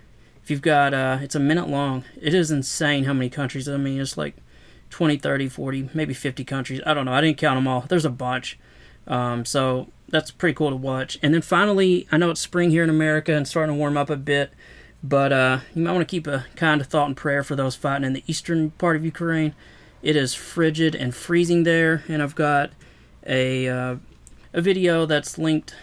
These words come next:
in the Substack notes where the amount of snow there is, it's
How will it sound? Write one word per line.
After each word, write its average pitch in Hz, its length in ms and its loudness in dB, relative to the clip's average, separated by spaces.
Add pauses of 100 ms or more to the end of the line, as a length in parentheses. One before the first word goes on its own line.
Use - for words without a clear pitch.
(160)
in 151 240 0
the 139 80 -2
Substack 139 540 -2
notes 135 320 -4
where 135 260 -2 (340)
the 143 100 2
amount 139 280 4
of 151 80 0
snow 139 400 -2
there 143 340 0
is, 131 380 -6
it's - 340 -8